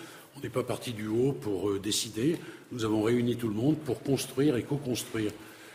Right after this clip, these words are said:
Et je pense que, euh, la modernité ne peut s'inscrire que dans une co-construction. Les institutions ont parfois peur des modifications quand elles interviennent.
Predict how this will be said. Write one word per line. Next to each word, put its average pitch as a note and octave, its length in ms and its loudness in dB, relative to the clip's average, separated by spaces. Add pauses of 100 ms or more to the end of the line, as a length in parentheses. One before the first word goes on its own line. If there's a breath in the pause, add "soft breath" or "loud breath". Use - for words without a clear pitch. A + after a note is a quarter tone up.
(160 loud breath)
Et B2 80 -4
je G#2+ 100 -2
pense D#3+ 280 6
que, C#3+ 120 6
euh, B2+ 500 4
la A#2 100 4
modernité C3+ 640 6
ne D3 120 4
peut A#2+ 180 2
s'inscrire C#3 640 2
que C3 80 0
dans C3 140 2
une B2 200 2
co-construction. B2 840 0 (600 loud breath)
Les A#2+ 160 2
institutions C#3+ 640 4
ont C3 40 6
parfois - 440 0
peur C3+ 360 2 (440 loud breath)
des A#2+ 80 -4
modifications G#2 840 -2
quand G2+ 180 -6
elles G2 180 -6
interviennent. F#2+ 380 -6